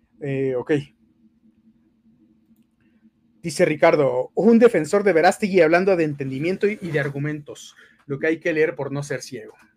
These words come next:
De eso se trata este, este mini episodio del que estamos haciendo, ¿no? Existen muchas formas de información y el estilo de La Navaja de Hitchens es un tipo de información usando la comedia, sarcasmo y sátira. Ahí están Leyendas Legendarias, ahí está Herejes el podcast.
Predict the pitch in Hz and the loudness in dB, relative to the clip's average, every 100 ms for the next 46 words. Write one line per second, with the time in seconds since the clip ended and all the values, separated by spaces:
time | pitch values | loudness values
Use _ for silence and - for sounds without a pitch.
0 | 113 - _ - 147 156 139 147 160 143 | -20 -20 _ -12 -10 -12 -10 -8 -6 -2
1 | 147 135 139 156 - 156 143 - 147 143 | -2 -2 -4 -10 -6 -4 -4 -6 -8 -6
2 | 131 123 143 143 120 117 113 127 117 - | -8 -10 -6 -4 -6 -12 -12 -12 -12 -20
3 | 117 110 131 151 _ _ _ 107 - _ | -20 -18 -20 -20 _ _ _ -20 -20 _
4 | _ _ 185 247 233 254 233 - _ _ | _ _ -8 -8 -2 -2 -2 -10 _ _
5 | 202 202 220 220 220 214 170 147 143 143 | -8 -4 -2 0 2 2 0 -4 -4 -4
6 | 139 190 214 220 185 165 156 151 214 208 | -6 -2 0 0 -2 -2 -2 -4 0 2
7 | 147 147 185 208 147 143 185 208 - - | 2 -2 -2 -2 -4 -6 -6 -6 -6 -8
8 | 175 202 220 175 147 143 143 175 175 175 | -10 -4 -2 -2 -2 -6 -4 -6 -6 -6
9 | 170 165 156 165 196 214 165 143 170 175 | -4 -4 -4 -4 0 0 -2 -4 -4 -4
10 | 147 143 131 127 - - _ 151 196 220 | -4 -4 -4 -8 -8 -18 _ 2 2 4
11 | 233 233 220 214 220 214 202 196 185 214 | 4 6 6 6 2 0 -2 -4 -2 0
12 | 214 - 147 151 175 185 - 190 147 165 | 0 -2 -4 -4 -4 -4 -8 -8 -8 -6
13 | - - - | -8 -8 -10